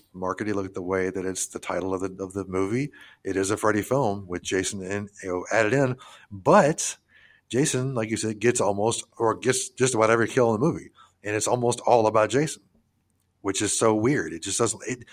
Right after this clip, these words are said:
this movie doesn't line up for me at all. It's, it's so,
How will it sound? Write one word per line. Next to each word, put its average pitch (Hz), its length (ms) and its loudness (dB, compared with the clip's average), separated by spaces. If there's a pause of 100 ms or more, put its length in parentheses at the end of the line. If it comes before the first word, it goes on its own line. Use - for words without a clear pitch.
(180)
this 151 100 -4
movie 208 200 4
doesn't 135 240 4
line 107 180 4
up 98 160 0
for 90 100 -12
me 82 200 -10
at 76 80 -8
all. - 440 -4
It's, 95 300 -4
it's 120 140 -4
so, 139 560 2